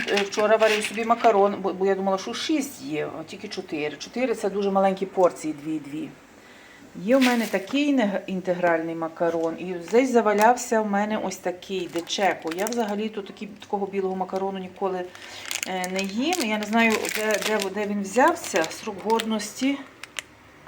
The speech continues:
Срок годності... А, аж до двадцять восьмого року. Ви собі можете представити сухий макарон, скільки зберігається? Три роки зберігається. Я не знаю, який мені варити.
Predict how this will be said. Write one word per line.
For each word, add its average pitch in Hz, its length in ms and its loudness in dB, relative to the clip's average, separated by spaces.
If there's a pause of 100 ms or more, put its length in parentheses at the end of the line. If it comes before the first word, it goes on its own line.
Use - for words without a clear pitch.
(760)
Срок 180 320 -10 (140)
годності... 147 800 -8 (1700)
А, 247 100 -4
аж 269 320 4
до 277 120 -4
двадцять 311 340 2
восьмого 330 420 0
року. 285 340 6
Ви 240 60 -4
собі 277 180 -4
можете 311 280 2
представити 196 560 0
сухий 190 300 -10
макарон, 185 380 -4
скільки 165 300 -10
зберігається? 156 760 -6
Три - 140 -6
роки 220 320 -4
зберігається. 151 540 -6 (1600)
Я 269 160 6
не 294 100 6
знаю, 294 220 6
який 285 160 4
мені 269 180 8
варити. 220 580 4